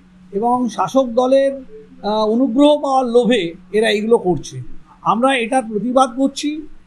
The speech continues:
এবং হিন্দু মহাসভা, একমাত্র যে আসল হিন্দু মহাসভা, সেটা হচ্ছে বঙ্গীয় প্রাদেশিক হিন্দু মহাসভা, যার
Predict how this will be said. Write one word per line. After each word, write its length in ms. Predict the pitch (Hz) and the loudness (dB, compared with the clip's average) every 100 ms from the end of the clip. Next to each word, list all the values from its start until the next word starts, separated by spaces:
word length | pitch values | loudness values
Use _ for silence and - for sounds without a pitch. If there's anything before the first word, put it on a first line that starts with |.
| - | -6
এবং 300 | 202 220 220 | -2 0 0
হিন্দু 340 | 180 233 254 | -2 0 0
মহাসভা, 720 | 269 269 269 277 285 294 302 320 - - - | 2 2 2 0 2 0 -2 -10 -20 -20 -8
একমাত্র 600 | 175 190 240 262 262 302 | -8 0 2 2 0 -2
যে 140 | 247 247 | 2 2
আসল 260 | 208 247 | 2 0
হিন্দু 300 | 226 220 214 | 0 0 -2
মহাসভা, 360 | 226 226 233 269 | -2 -4 -2 -2
সেটা 200 | 262 233 | -2 -4
হচ্ছে 180 | 240 247 | -4 -2
বঙ্গীয় 300 | 214 226 240 | -2 2 2
প্রাদেশিক 300 | 240 220 208 | 2 -2 -2
হিন্দু 260 | 208 220 | -2 -2
মহাসভা, 420 | 226 226 226 269 | -4 -6 -2 -2
যার 180 | 240 214 | -2 -4